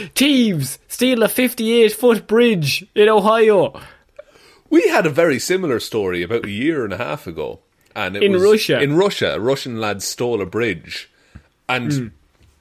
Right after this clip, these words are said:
Speaker 2: same as when you read this headline to me, my mind immediately went to, "Oh, they stole a bridge all at once." And
Speaker 1: Mm.
Speaker 2: surely that's the case this time, right?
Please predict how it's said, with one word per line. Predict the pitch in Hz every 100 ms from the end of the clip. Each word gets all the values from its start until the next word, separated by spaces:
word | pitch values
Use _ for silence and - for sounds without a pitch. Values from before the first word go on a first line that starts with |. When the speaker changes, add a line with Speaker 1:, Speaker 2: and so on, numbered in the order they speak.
| _ _ - -
Speaker 2:
same | - 220 208
as | 147
when | 135
you | 113
read | 107 98
this | 139 -
headline | 95 82 80 78
to | 82
me, | 78 69 _ _ -
my | 143
mind | 143 131 104
immediately | 104 117 98 90 92
went | 92 90
to, | 92 87 -
"Oh, | 139 107
they | 90
stole | - 131 110 98
a |
bridge | 90 104 95 - _
all | 107 98 90
at |
once." | 95 113 82 - - - _ _ _ _ _ _ _ _ -
And | 95 90 - - _ _
Speaker 1:
Mm. | 139
Speaker 2:
surely | 135 123 233 226 127
that's | 107 110 -
the | 101
case | - 101 73 -
this | 101 95 -
time, | 73 53 53
right? | 98 123